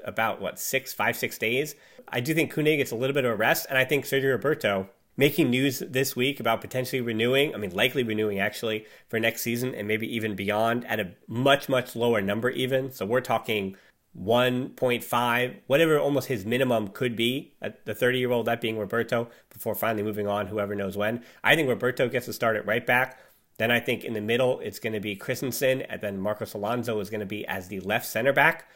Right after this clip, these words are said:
while Eric Garcia, he didn't play at the World Cup. Who knows what's gonna happen with him moving forward, where he fits in this team with P K retiring. I do think Alonso is gonna get the start there, and then Balde, of course, will start at left back. I do say, of course, 'cause he was at the World Cup, got some minutes there,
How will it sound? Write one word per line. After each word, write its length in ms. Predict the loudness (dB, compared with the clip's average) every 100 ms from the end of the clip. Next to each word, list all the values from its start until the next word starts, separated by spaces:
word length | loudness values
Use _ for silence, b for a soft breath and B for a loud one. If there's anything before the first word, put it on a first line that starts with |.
| B B
while 440 | 2 4 4 2 -2
Eric 260 | 2 2 2
Garcia, 580 | -2 0 4 4 4 0
he 120 | -6
didn't 200 | -4 -2
play 100 | -2
at 60 | -2
the 80 | 0
World 200 | -2 -2
Cup. 260 | -6 -6 -6
Who 60 |
knows 200 | -4 -4
what's 140 | -6 -6
gonna 140 | -2
happen 400 | 0 0 -2 -4 B B
with 100 | -6
him 120 | -2 0
moving 180 | -2
forward, 320 | -2 0 0 0
where 120 | -2
he 140 | -4
fits 240 | -6 -6 -4
in 80 | -6
this 140 | -6
team 220 | -4 -4
with 120 | -4 -8
P 100 | -6
K 140 | -4
retiring. 580 | -4 2 4 4 2 0 B B B
I 60 | -4
do 140 | -4
think 220 | -2 -2
Alonso 340 | 0 0 0 -2
is 80 |
gonna 140 | -4 -4
get 180 | -4 -6
the 80 |
start 280 | -2 0 2
there, 120 | 2
and 120 | 0 -2
then 160 | -4
Balde, 340 | -2 -2 -2 -4
of 100 | -4
course, 220 | -8 -8
will 80 | -8
start 340 | -4 -4 -4 B B
at 180 | -6 -2
left 200 | -2 -2
back. 200 | -2 -2 2
I 60 |
do 80 | 2
say, 180 | 4 2
of 100 | 2
course, 340 | 4 4 2
'cause 180 | -6 -6
he 80 | 0
was 220 | 0 0
at 80 | -2
the 80 | 0
World 260 | 0 0
Cup, 280 | 0 0 -2 B B
got 220 | 2 2
some 120 | 2 -2
minutes 300 | -4 -6 -2
there, 360 | 0 0 -2